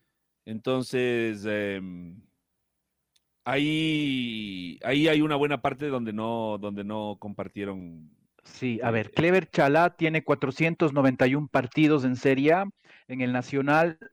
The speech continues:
Speaker 2: desde el noventa hasta el dos mil ocho, a excepción del dos mil cuatro que estuvo en el Deportivo Quito.
Speaker 1: Claro, y Evelio
Speaker 2: Y
Speaker 1: desde el
Speaker 2: Evelio
Speaker 1: noventa y ocho a-, al
Speaker 2: estuvo
Speaker 1: dos mil seis.
Speaker 2: desde noventa y siete hasta el dos mil siete, entonces,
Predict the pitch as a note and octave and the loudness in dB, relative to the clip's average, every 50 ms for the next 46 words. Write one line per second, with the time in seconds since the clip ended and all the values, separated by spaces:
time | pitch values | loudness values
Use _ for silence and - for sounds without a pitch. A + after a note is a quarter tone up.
0 | _ - B2+ C#3 C#3 B2+ A2+ C#3+ C3 B2+ C3+ C3+ C#3+ F3 A3 A#3+ - - C#4 C#4 | _ -2 2 2 2 4 4 2 2 4 4 4 4 4 4 2 2 2 0 0
1 | - _ _ _ _ _ _ _ _ _ _ _ _ _ _ - C#3+ D#3 - - | -2 _ _ _ _ _ _ _ _ _ _ _ _ _ _ -8 -8 -8 -8 -2
2 | - E3 D3 C3+ A#2 C3 B2 A2 G#2+ B2+ C#3+ D3+ D#3 D3+ - - _ _ _ _ | 0 0 0 0 -2 -6 -8 -6 -6 -4 -4 -2 -2 -4 -6 -10 _ _ _ _
3 | _ - - D3+ E3+ F3+ F3+ - G3 G3 F#3 - - C#3+ C#3+ C3+ - C#3+ C3+ - | _ -10 -4 -2 -2 -2 0 0 0 0 0 0 0 2 2 2 2 0 -2 0
4 | - D#3 D3+ D#3 D#3 D#3 C#3+ B2 C3+ B2 A2 C#3 D3 C#3 - - D#3+ D#3 D#3 - | 2 2 2 4 4 2 2 2 0 -2 -2 -2 -4 -4 0 2 2 2 2 0
5 | D#3+ C#3+ - C3 - - - B2 C3+ C3 B2 A#2+ G#2+ A2+ - - A2 G2+ - - | -4 -6 -6 -8 -8 -6 -2 0 0 2 2 2 0 0 -2 -2 -6 -6 -4 -4
6 | A2+ G#2+ A2+ - - G#2+ G2 - E2 F2+ - _ _ _ _ _ _ _ _ _ | -2 -2 -2 -2 -4 -6 -8 -8 -10 -14 -14 _ _ _ _ _ _ _ _ _
7 | _ - A2 G#2 F#2+ F2+ A#2 B2 - - A2 A#2 B2 C3 C3+ C#3 C#3+ D3 D3 - | _ -10 -6 -6 -4 -6 -6 -10 -6 -2 0 2 4 4 4 4 2 2 0 -4
8 | - _ _ - - _ _ _ _ - - A#2+ A#2+ A#2+ C3 C#3+ D3 D#3 D#3 C#3 | -10 _ _ -20 -20 _ _ _ _ -6 -4 -2 0 2 2 2 2 2 2 4
9 | C#3+ D3+ D#3 - E3+ F3 E3+ D#3+ D#3+ E3 E3+ D#3+ D3 - - - - - - - | 4 4 4 6 6 4 4 4 4 2 2 2 0 -2 -4 -10 -16 -20 -20 -20
10 | _ - - - _ _ _ - C3+ C3 - G#2+ B2+ C#3+ C#3+ D3+ C#3 C#3+ C#3+ C#3+ | _ -20 -20 -20 _ _ _ -6 -6 -4 -4 -2 0 2 2 4 4 4 4 4
11 | C3+ D#3 B2 D3 C3+ C3 B2+ C3 B2+ - - _ _ _ _ _ _ C3+ C3+ C3 | 2 2 2 2 4 4 4 2 2 -2 -4 _ _ _ _ _ _ -2 0 2
12 | B2 B2+ C3 C3+ C3 - A#2+ A#2+ A#2 A2+ - - D#3+ E3 F3+ G3 - - G3+ G#3 | 4 4 2 2 2 2 2 2 2 0 -2 0 2 4 4 4 2 2 2 2
13 | G3 - D#3 D3+ C#3+ - - D3 C#3 C3 A#2+ C3 B2+ A#2 A2 B2+ C#3 D3 E3 E3 | 2 2 -2 -2 -2 0 0 0 0 0 -2 -4 -6 -4 -4 -4 -2 0 0 -2
14 | D3+ - - A3 B3+ C4+ C4 - - C3+ C3+ C3 D#3+ F3 E3+ - F3+ F3 - - | -2 -2 -2 0 2 2 2 2 0 0 2 2 0 2 4 4 2 2 2 -4